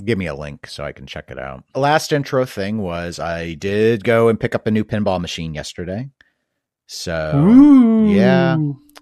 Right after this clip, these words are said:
Speaker 1: Yeah, I, this one had been listed for a while, uh, for a few weeks. It's a, it was a Silver Slugger, kinda near Saint Louis.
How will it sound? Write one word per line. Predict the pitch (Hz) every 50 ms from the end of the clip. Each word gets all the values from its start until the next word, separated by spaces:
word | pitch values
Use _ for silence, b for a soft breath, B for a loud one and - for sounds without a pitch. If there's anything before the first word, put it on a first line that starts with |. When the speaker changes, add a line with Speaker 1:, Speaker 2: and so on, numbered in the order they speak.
| B B B B B B B B B
Speaker 1:
Yeah, | 98 104 120 127 131 139 139 139 139 131 -
I, | 123 127 123 117 -
this | 120 147 151 - -
one | 170 165 160
had | 151 143 123
been | 131 120 117
listed | 117 120 - - - 120 101 -
for | 123 117 113
a | 107
while, | 98 95 95 95 92 90 92 92 92 92 87 - _ -
uh, | 80 85 82
for | - 110 98
a |
few | - - 110 107
weeks. | 90 87 87 82 82 - - -
It's | 87 82 -
a, | 107
it | - 107
was | 104 104 90
a | 90
Silver | - - - 131 123 95 104 95
Slugger, | - - - 104 107 95 87 82 82 82
kinda | - - 95 98 95 92
near | 90 87 87 87
Saint | - - - 92 85 76
Louis. | 71 82 98 98 85 78 73 78 78 - - - -